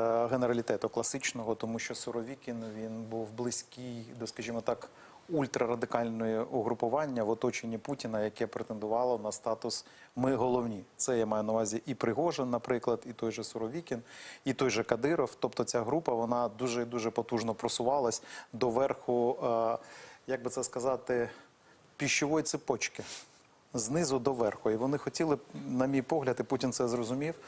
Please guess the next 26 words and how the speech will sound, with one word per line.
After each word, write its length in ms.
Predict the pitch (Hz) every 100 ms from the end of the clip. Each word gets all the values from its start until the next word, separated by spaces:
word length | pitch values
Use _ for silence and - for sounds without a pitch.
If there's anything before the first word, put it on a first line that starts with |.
| - - - - -
е, 260 | 117 113 127
і 60 |
це 120 | 135 131
я 80 |
на 80 | 123
повному 340 | 117 120 120 120
серйозі 320 | 135 180 151
говорю, 340 | 127 127 123
тому 200 | 117 120
що 120 | 117 123
це 200 | - 127
очевидна 560 | 143 - 120 143 131 135
річ, 340 | 180 185 -
е, 220 | 135 117
вони, 360 | 110 117 139 160
певно, 360 | 156 139 135
хотіли 480 | 123 120 - 143 135
вже 340 | 123 117 127 117
зробити 480 | 120 117 131 131
своє 520 | 123 - 131 135 135 113
оточення 580 | - 110 - 151 - 113
навколо 440 | 110 107 - 117 117
Путіна 380 | 190 185 131
для 120 | 110 113
того, 300 | 135 123 113
щоб 300 | - 151